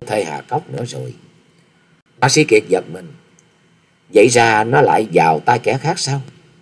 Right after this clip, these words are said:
Ai đã đoạt nó vậy hả cô nương?" "Người nóng nảy làm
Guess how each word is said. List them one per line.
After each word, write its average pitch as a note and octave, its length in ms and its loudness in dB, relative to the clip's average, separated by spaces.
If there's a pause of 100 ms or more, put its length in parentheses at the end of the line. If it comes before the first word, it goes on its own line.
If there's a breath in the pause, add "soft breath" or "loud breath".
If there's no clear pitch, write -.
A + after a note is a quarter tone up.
(120)
Ai G#2 280 2
đã F#2 400 -2
đoạt D2+ 240 0
nó D3+ 240 0
vậy D#2 260 0
hả E2+ 140 -12
cô A2 120 -4
nương?" G#2+ 140 -10 (1300)
"Người G2+ 340 8
nóng A#2+ 240 0
nảy G2+ 180 0
làm D2 280 2